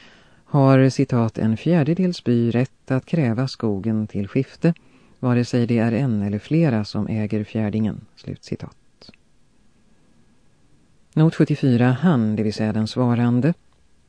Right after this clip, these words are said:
Not sjuttiofem, citat, böter för odalbrott. Slut citat, från svenska odulbrut, neutrum, se jordabalken nio, principium.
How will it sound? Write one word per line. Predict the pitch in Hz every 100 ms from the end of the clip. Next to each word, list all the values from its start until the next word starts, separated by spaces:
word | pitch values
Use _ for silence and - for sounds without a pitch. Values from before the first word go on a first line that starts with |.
| _ _ _ _ _ _ _ _ _ -
Not | 120 113
sjuttiofem, | 131 123 - 135 135 131
citat, | 127 120 113 -
böter | 120 113 - 123
för | 123 -
odalbrott. | 120 113 117 120 135 139 _ _ - - _ _
Slut | - 123 -
citat, | 123 117 113
från | - 117
svenska | - 117 110 - 117
odulbrut, | - 117 107 117 113 127 117 - _ - - _ _ _ _
neutrum, | 113 107 104 117 98 95 - _ _ _
se | - 107 98 - _ _
jordabalken | - 104 107 131 143 127 120
nio, | 117 117 117 -
principium. | - 113 104 107 - 101 82